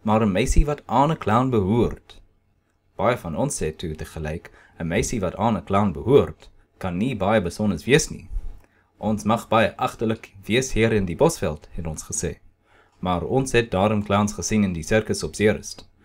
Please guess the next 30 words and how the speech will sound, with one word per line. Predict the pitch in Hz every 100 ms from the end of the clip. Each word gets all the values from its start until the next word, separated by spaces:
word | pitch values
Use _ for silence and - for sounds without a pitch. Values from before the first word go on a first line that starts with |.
| _ _
en | 92
ons | 110 131
kan | 110 104
ons | 113 110
voorstel | 120 135 117 98
hoe | 107
'n | 98
clown | 107 117 127
se | -
meisie | 90 156 - 101
lyk | 85 87 - _ _
met | 95 92
haar | 95
rooi | 87 92
geverfde | - 85 90 80 -
neus." | 82 78 69 - - - - _ _ _ _ _ _ _ _ _ _ _ _
Ek | 156 -
moet | 202 226 -
egter | 135 - 127 104
erken | 90 - 73 69 -
dat | 104
ons | 127 135 -
mans | 180 185
die | 156 127
bonspringerige | 131 175 175 - - 139 143 120 -
gepraat | - 104 - 87 85
van | - 90
Marie | 78 92 95
geniet | - 82 98
het. | - - _